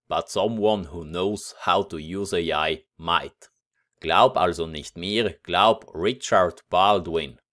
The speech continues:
irgendein schlauer Typ. Und natürlich ist all das auch nicht automatisch nur schlecht. Wie gesagt, es wurden schon immer Jobs durch künstliche Intelligenzen oder durch Maschinen ersetzt.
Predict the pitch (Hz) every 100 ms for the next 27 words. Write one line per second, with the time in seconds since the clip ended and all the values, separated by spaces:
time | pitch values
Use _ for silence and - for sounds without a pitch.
0 | - 120 135 113 78 78 - 92 95 90
1 | - 78 76 _ _ _ _ _ _ _
2 | 107 135 98 78 - 117 147 131 123 -
3 | 85 - 104 117 95 107 - 78 87 101
4 | 101 90 - 78 73 76 73 73 76 85
5 | - 82 78 76 - - - - - _
6 | _ _ 110 139 90 - 78 65 - 85
7 | 87 107 139 120 98 80 80 123 139 92
8 | - 104 - - - 76 - 110 127 -
9 | 85 82 80 78 76 78 92 - - 95
10 | 104 82 80 76 - 71 - 90 87 85
11 | 80 - 78 73 - - - - _